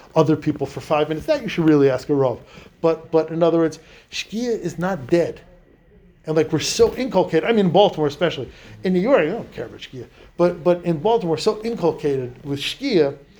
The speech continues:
that we think, like, you're dead. And, like, no, don't give up on Shal Shudas, don't give up on Mincha, don't give up on Hefsek Tara. Don't, of course, you should be makbid, but in a situation that you're not,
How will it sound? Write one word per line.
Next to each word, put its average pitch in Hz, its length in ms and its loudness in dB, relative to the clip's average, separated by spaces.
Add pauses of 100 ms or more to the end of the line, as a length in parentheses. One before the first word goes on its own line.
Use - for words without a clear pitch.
(320)
that 175 100 4
we 175 80 4
think, 208 220 -2
like, 180 180 0
you're 175 100 4
dead. 175 280 4
And, 175 120 -6
like, 202 140 -2
no, 277 420 0 (280)
don't 175 200 -2
give 208 140 0
up 196 160 2
on 180 80 0
Shal 180 220 2
Shudas, 160 380 -2
don't 135 220 -10
give 180 140 -2
up 208 160 0
on 185 100 2
Mincha, 165 440 2 (200)
don't 127 140 -14
give 196 160 -2
up 208 140 2
on 190 100 4
Hefsek 180 360 -2
Tara. 160 280 0
Don't, 202 400 -2 (280)
of - 120 -16
course, 240 240 0
you 170 60 -2
should 165 140 -6
be 180 80 2
makbid, 156 400 2 (220)
but 185 160 -2 (160)
in 175 100 0
a 165 40 2
situation 196 580 -2
that 156 160 -2
you're 185 140 2
not, 208 440 0